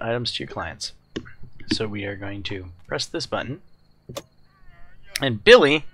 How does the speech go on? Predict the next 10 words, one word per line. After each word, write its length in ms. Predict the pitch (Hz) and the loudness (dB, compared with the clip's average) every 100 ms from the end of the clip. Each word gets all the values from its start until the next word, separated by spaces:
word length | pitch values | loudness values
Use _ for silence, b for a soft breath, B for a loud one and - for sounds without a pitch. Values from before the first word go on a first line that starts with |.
| b b b b 220 - _ _ _ - | b b b b -20 -20 _ _ _ -18
is 220 | - 120 110 | -4 -4 2
gonna 240 | 139 131 | 4 6
load 260 | 131 139 131 | 8 8 10
up 240 | 117 - | 6 6
everything 500 | 123 113 110 127 117 | 4 4 2 2 2
into 280 | 117 110 113 | 0 0 2
our 160 | 107 | 2
special 340 | 95 127 107 - | 0 0 0 -2
storage 440 | - 170 147 - | 4 6 6 4
container. 460 | - - 131 190 | -4 0 2 2